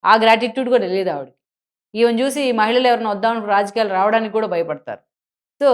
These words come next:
అంత, మళ్ళా ఇంత ఓడిపోయినా సరే, మళ్ళా తన నోరుకి అదే పని చెప్పి ఈరోజు రెచ్చిపోతున్న పరిస్థితిని మనం చూస్తా ఉన్నాం.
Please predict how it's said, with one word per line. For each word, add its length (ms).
అంత, 360
మళ్ళా 280
ఇంత 340
ఓడిపోయినా 460
సరే, 240
మళ్ళా 280
తన 200
నోరుకి 300
అదే 180
పని 260
చెప్పి 200
ఈరోజు 240
రెచ్చిపోతున్న 580
పరిస్థితిని 420
మనం 260
చూస్తా 240
ఉన్నాం. 200